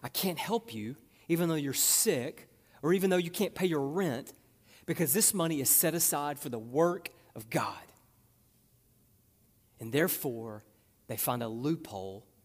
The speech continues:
They can keep the commandment and keep what they want for selfish gain. They hold to, they hold to, to get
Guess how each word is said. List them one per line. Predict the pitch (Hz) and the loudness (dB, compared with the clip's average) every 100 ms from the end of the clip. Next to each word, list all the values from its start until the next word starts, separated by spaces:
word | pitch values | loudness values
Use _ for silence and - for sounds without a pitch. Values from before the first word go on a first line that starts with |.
| _ _ _ | _ _ _
They | 139 135 | -4 -4
can | 131 101 - | -4 -8 -8
keep | - 185 190 - | -2 -2 -2 -6
the | - | -6
commandment | - 131 127 127 110 92 - _ _ _ _ _ _ _ _ _ _ _ _ _ _ _ _ _ _ _ _ _ - | -4 -4 -4 -4 -8 -12 -20 _ _ _ _ _ _ _ _ _ _ _ _ _ _ _ _ _ _ _ _ _ -16
and | 117 | -10
keep | - 139 - | -4 -4 -6
what | 101 | -8
they | 110 95 | -8 -8
want | 95 90 - _ _ | -10 -14 -16 _ _
for | - | -4
selfish | - 95 - - | -4 -4 -10 -10
gain. | - 82 85 _ _ _ _ _ _ _ _ _ _ _ _ _ _ _ _ _ _ _ _ _ _ _ _ _ _ _ _ _ _ _ _ _ - | -12 -18 -20 _ _ _ _ _ _ _ _ _ _ _ _ _ _ _ _ _ _ _ _ _ _ _ _ _ _ _ _ _ _ _ _ _ -6
They | 127 | -2
hold | 143 151 120 - | 0 0 0 -2
to, | 190 123 101 - _ _ _ _ _ _ _ _ _ _ _ _ | 0 -2 -6 -16 _ _ _ _ _ _ _ _ _ _ _ _
they | 117 | -10
hold | - 143 139 | -2 -2 -2
to, | - 143 104 98 - _ _ _ _ _ - | 0 0 -2 -8 -18 _ _ _ _ _ -4
to | 147 | -4
get | 107 127 107 | -4 -6 -8